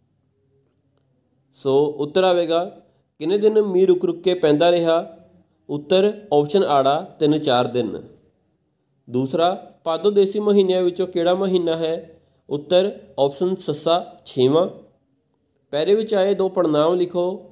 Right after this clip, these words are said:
ਉੱਤਰ ਮੈਨੂੰ ਅਤੇ ਆਪ। ਪਹਿਰੇ ਵਿੱਚ ਆਏ ਸੰਖਿਆਵਾਚਕ ਵਿਸ਼ੇਸ਼ਣ ਲਿਖੋ। ਉੱਤਰ ਪਹਿਲੇ ਅਤੇ ਦੂਸਰਾ ਹੈ ਚਾਰ।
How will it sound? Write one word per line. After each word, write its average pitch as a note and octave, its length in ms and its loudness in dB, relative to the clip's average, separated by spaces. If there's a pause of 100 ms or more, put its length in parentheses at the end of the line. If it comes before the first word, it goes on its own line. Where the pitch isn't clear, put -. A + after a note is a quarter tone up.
(100)
ਉੱਤਰ D#3+ 600 0 (140)
ਮੈਨੂੰ D#3 680 0
ਅਤੇ C#3+ 400 2
ਆਪ। B2 340 0 (1200)
ਪਹਿਰੇ D#3+ 260 -2
ਵਿੱਚ A#3+ 180 -6
ਆਏ F3 440 -2 (180)
ਸੰਖਿਆਵਾਚਕ F3+ 720 0
ਵਿਸ਼ੇਸ਼ਣ F3+ 720 -2
ਲਿਖੋ। E3 560 -4 (380)
ਉੱਤਰ D#3+ 420 0 (300)
ਪਹਿਲੇ D#3+ 560 0 (100)
ਅਤੇ C#3+ 460 -4 (180)
ਦੂਸਰਾ C3+ 360 -2
ਹੈ D3+ 140 -2
ਚਾਰ। D3 540 -2